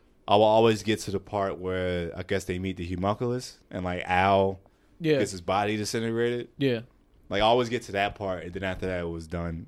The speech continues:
Speaker 1: and then it was, like, a blur. And I know that, like, in, in snow and is a, see, I don't, like, I, I, I think
Speaker 2: Yeah.
Speaker 1: the problem was I would try watching on Adult Swim and just never could follow it.
Speaker 2: Yeah.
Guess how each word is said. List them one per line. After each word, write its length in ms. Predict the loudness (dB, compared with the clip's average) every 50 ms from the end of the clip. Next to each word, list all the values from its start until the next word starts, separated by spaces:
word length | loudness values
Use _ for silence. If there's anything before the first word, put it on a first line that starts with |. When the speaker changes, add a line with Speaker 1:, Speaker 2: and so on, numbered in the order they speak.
| -10 -8
Speaker 1:
and 160 | -6 -4 -2
then 140 | -2 -2 -2
it 80 | -2
was, 120 | -2 -2 -2
like, 140 | -2 -2
a 60 | -4 -4
blur. 500 | -4 0 2 2 4 4 2 2 0 0
And 60 | -2 -4
I 40 | -4
know 160 | -4 -4 -4
that, 80 | -4 -2
like, 240 | -4 -4 -6 -6
in, 300 | -6 -8 -8 -8 -10 -14 -18 _ _ _ _ _ _ _ _ _ _ _ _ _ _ _ -14
in 120 | -12 -12 -8
snow 880 | -8 -6 -6 -4 -2 0 0 2 2 0 0 0 -2 -2 -2 -4 -4 -6
and 360 | -8 -8 -10 -12 -14 -14 -16 -16 -16
is 160 | -16 -16 -14
a, 160 | -14 -14 -14 -16 -18 _ _ _ _ _ _ _ _ _ _ _ _ _ _ _ _ _ _ _ _ _ _ _ _ _ _ _ -20 -8
see, 180 | 0 2 4 6
I 100 | 8 8
don't, 220 | 8 8 6 6 4
like, 180 | 4 4 6
I, 60 | 6 4
I, 300 | 4 2 -2 -4 -4 -2 -2 -4
I 20 |
think 280 | -6 -4 -2 0 6 8
Speaker 2:
Yeah. 100 | 8 8
Speaker 1:
the 80 | 8
problem 300 | 8 6 8 8 8 6
was 120 | 6 4 4
I 60 | 2
would 100 | 2 2
try 180 | 4 6 8 8
watching 300 | 8 8 6 4 0 -2
on 120 | -2 -2 -2
Adult 280 | 0 0 0 0 -2
Swim 280 | -4 -6 -8 -8 -8 -8
and 120 | -10 -12 -12
just 220 | -14 -14 -12 -10
never 220 | -10 -8 -8 -8
could 180 | -10 -12 -14 -12
follow 400 | -8 -6 -6 -4 -4 -6 -2 4
it. 40 | 8
Speaker 2:
Yeah. 300 | 10 10 10 10 6